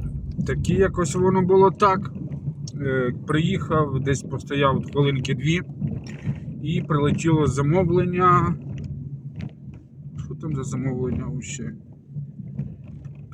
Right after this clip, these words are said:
П'ятсот сім за дев'ятнадцять, по-моєму, чи за вісімнадцять, щось так. Не роздивився. Теж обратно десь в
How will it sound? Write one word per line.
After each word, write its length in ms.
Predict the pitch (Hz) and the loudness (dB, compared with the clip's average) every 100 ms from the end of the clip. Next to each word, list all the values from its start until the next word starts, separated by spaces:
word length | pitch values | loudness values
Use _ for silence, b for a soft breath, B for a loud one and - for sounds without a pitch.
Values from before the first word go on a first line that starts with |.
| - | 0
П'ятсот 380 | 156 156 190 147 | 2 4 4 4
сім 320 | - 180 160 | 0 2 2
за 580 | 147 139 143 139 135 127 | 2 4 6 6 4 2
дев'ятнадцять, 520 | 135 147 147 226 - | 2 0 2 2 2
по-моєму, 360 | 143 127 127 120 | -2 -2 -2 -4
чи 140 | - | -4
за 120 | 117 123 | -4 -4
вісімнадцять, 540 | - 151 165 151 131 | -4 -2 -2 -2 -4
щось 220 | 127 117 | -6 -6
так. 200 | 127 - - B B B - - - - - - - 131 | -6 -6 -8 B B B -8 -6 -6 -8 -12 -12 -12 2
Не 140 | 160 | 6
роздивився. 880 | 180 139 160 151 123 - 127 107 101 - - - - B B B B - | 6 6 4 4 4 0 -6 -6 -8 -12 -14 -14 -14 B B B B 0
Теж 220 | 196 156 | 4 6
обратно 360 | 156 147 139 127 | 6 6 4 2
десь 240 | 135 - | 0 -2
в 100 | - | -6